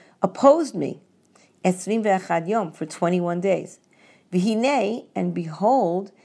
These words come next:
Michael, echad hasarim harishonim, one of the first, the most important angels, ba la'ozreini, came to help me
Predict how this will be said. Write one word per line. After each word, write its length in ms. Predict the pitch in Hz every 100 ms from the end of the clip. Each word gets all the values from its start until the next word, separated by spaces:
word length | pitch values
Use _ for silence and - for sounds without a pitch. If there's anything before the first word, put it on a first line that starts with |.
| _ _
Michael, 920 | 180 190 190 190 175 - 240 247 180 -
echad 360 | 170 - 226 226
hasarim 440 | 190 - 170 196
harishonim, 680 | 190 160 160 - 156 139 170
one 180 | 175 202
of 120 | 208
the 100 | 170
first, 640 | - - 226 220 180 - - - _
the 80 | 165
most 260 | 190 214
important 720 | - 160 - - 247 - 151 156 -
angels, 580 | 165 170 180 240 294 - - _
ba 340 | 151 190 233 247
la'ozreini, 720 | 226 196 175 175 175 147 135
came 440 | - - 208 240 247
to 140 | 208
help 300 | 180 214 -
me 260 | 156 151